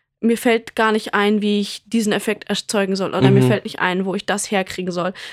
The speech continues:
Speaker 1: und du verzweifelst irgendwie total daran, weil das ist, das ist, das ist dann so ein,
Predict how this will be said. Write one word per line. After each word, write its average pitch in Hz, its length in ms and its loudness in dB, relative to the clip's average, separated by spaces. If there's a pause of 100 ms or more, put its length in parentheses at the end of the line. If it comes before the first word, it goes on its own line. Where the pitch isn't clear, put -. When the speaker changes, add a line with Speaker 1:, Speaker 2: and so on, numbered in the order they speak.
(100)
Speaker 1:
und 214 160 2
du 208 60 0
verzweifelst 202 520 -2
irgendwie 190 180 -4
total 185 300 -4
daran, 175 240 -4
weil 175 100 -2
das 208 120 -2
ist, 214 200 -4
das 226 120 2
ist, - 260 -6 (140)
das 196 160 -2
ist 190 160 -6
dann 185 100 -2
so 180 100 0
ein, 175 260 -4